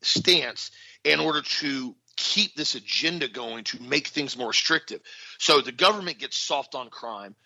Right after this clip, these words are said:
criminals are emboldened, the stores lock stuff up, the government gets softer on crime,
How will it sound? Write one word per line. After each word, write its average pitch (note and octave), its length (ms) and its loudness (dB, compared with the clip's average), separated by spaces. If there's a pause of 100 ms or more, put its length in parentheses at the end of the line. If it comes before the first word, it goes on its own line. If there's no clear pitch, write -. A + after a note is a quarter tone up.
(140)
criminals D3+ 480 0
are B2 80 -2
emboldened, G#2+ 540 -10 (720)
the - 60 -4
stores F3 440 6
lock C#3 320 2
stuff - 400 -6
up, G#2 220 -10 (380)
the C#3 80 -8
government C#3 340 2
gets C3 140 -4
softer D#3+ 580 2
on G#2 140 -14
crime, G2+ 500 -14